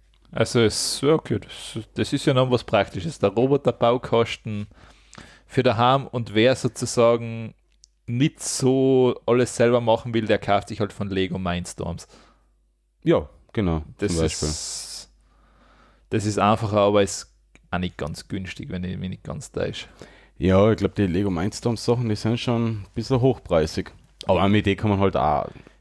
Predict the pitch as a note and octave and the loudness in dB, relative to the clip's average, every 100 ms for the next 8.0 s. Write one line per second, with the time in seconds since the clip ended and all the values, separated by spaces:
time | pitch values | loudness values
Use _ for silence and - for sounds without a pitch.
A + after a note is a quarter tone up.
0 | - - D#3 F#2 D#3+ D#3 C#3+ D3+ C3+ A#2 | -10 -2 0 2 0 0 2 2 2 0
1 | B2+ C3+ C3 C3+ - A#2 A#2 - G#2 G#2 | 2 2 2 0 0 0 0 0 0 -2
2 | - G#2 G2+ G2 G2 G2 G2+ G#2 G#2 F#2+ | -2 -4 -2 -4 0 2 2 2 -2 2
3 | G2 G2 F#2+ F#2 G2 G2+ G#2 F#2+ - - | 2 2 0 -2 2 4 4 4 -2 -16
4 | - A2 A#2+ - _ _ - A2 A2 - | -6 -2 -2 -4 _ _ -2 0 0 -2
5 | - A#2+ - - C3 - C3+ B2+ - B2 | -2 -2 0 0 0 -4 -4 -2 0 2
6 | C3+ C3+ - C3+ D3+ - B2+ C3+ A#2+ A2+ | 4 2 0 0 0 0 2 2 2 0
7 | C3 - G2+ - G2 A2 B2 A#2 - B2+ | 0 -4 -8 -6 -4 0 0 0 -4 -4